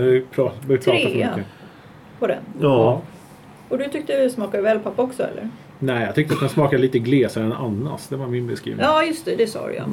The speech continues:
Speaker 2: Det
Speaker 3: Lite,
Speaker 2: är
Speaker 3: lite
Speaker 2: sant.
Speaker 3: gles smak,
Speaker 1: Men, men jag
Speaker 3: ja, det är
Speaker 1: tycker
Speaker 3: bra.
Speaker 1: att om man tänker just pris och mängd och sådär, så men ändå måste köpa antingen eller mellan Annas och den här, så hade jag nog valt den här.
Speaker 2: Ja.
Speaker 3: Jaså?
Speaker 1: Nej, men vadå? Alltså pepparkakor är sådär som man bara har framme på bord.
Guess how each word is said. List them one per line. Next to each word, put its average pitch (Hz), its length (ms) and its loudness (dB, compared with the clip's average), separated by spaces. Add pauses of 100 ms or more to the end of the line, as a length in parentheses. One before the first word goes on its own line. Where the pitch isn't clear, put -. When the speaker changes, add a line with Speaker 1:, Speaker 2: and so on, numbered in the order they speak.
(160)
Speaker 2:
Det 139 60 -2
Speaker 3:
Lite, 143 200 2
Speaker 2:
är 147 40 4
Speaker 3:
lite 131 200 2 (280)
Speaker 2:
sant. 180 180 2
Speaker 3:
gles 156 380 4
smak, 131 240 2
Speaker 1:
Men, 151 100 4
men 160 80 2
jag 160 80 6
Speaker 3:
ja, 151 80 4
det 160 60 4
är - 20 6
Speaker 1:
tycker 165 160 4
Speaker 3:
bra. - 60 4
Speaker 1:
att 139 60 2 (120)
om 143 80 4
man 139 100 6
tänker 127 200 2
just 117 260 2
pris 147 280 4
och 131 80 0
mängd 143 380 2
och 110 220 2
sådär, 101 240 -4
så 110 240 -4 (460)
men 139 240 0
ändå 143 180 6
måste 143 220 2
köpa - 480 0
antingen 117 480 -2
eller 127 280 0
mellan 107 340 -4
Annas 107 320 -4
och 101 300 -4 (220)
den 107 160 -6
här, 107 360 -6
så - 120 -14 (560)
hade 107 120 -8
jag 101 60 -8
nog 98 180 -8
valt 92 120 -10
den 92 180 -14
här. 156 160 -12 (240)
Speaker 2:
Ja. 147 120 -4
Speaker 3:
Jaså? 208 380 0 (440)
Speaker 1:
Nej, 151 180 4
men 147 120 6
vadå? 147 180 6
Alltså 135 220 2
pepparkakor 160 540 0
är 120 40 2
sådär 107 160 -2
som 107 120 -4
man 101 140 -2
bara 92 120 -6
har 90 80 -6
framme 92 320 -8
på 104 60 -10
bord. 95 360 -8